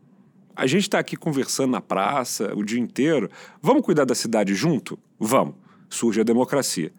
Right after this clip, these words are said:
E a democracia, portanto, não é um regime de maioria ou regime de imposição. É o regime de qualquer um.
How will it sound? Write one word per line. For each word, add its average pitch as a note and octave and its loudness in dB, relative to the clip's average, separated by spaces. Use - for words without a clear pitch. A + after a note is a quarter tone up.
E A3 2
a A#3+ 4
democracia, E3 4
portanto, D#3+ -2
não E3+ 2
é - 2
um D4 2
regime D3 2
de G#2+ 0
maioria G#2 2
ou G#2 4
regime G#2+ 2
de G#2 2
imposição. F#2+ -2
É G#2+ 0
o A2+ 4
regime A#2+ 0
de B2+ -2
qualquer E3 2
um. G2 0